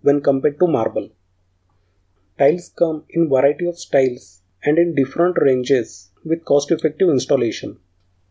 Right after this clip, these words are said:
They are available in all price range to suit every budget. The people who are looking forward to a cost-effective solution should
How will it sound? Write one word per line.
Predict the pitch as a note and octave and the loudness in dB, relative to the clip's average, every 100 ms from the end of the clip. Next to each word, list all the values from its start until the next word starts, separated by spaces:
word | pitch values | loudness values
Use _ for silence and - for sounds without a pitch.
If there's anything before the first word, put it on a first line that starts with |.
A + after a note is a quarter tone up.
| _ _ _ | _ _ _
They | D#3 F3 | 0 2
are | F3+ D3+ | 2 0
available | D3 E3+ E3 E3 - | 0 2 0 0 -2
in | E3+ - | -6 -2
all | C#3+ D#3+ F3 | 0 0 0
price | D3 C#3+ C#3+ | 0 0 0
range | C#3 B2 - - | -2 -2 -6 -6
to | E3 | -6
suit | D#3+ F3 E3+ - - | -2 -2 -2 -8 0
every | C#3 E3 | 0 2
budget. | C#3+ A2+ G#2+ - - - - _ _ _ _ _ _ _ _ _ D#3+ | 0 -2 -4 -12 -14 -16 -16 _ _ _ _ _ _ _ _ _ -4
The | D#3+ | -4
people | - C#3 F#3 F#3+ F3 | -2 -6 -2 -2 2
who | F3 | 4
are | F3+ | 4
looking | D3+ C#3+ F3+ F3 | 0 -2 0 2
forward | E3+ D#3 D#3 - | 2 4 2 0
to | E3 | -2
a | E3 | 0
cost-effective | C#3 C#3+ - D#3 D3+ - E3+ | 2 2 0 -4 -4 -2 -4
solution | - C#3 C#3+ - B2 A#2+ - | 2 2 2 -2 -2 -4 -8
should | - E3 | -4 -4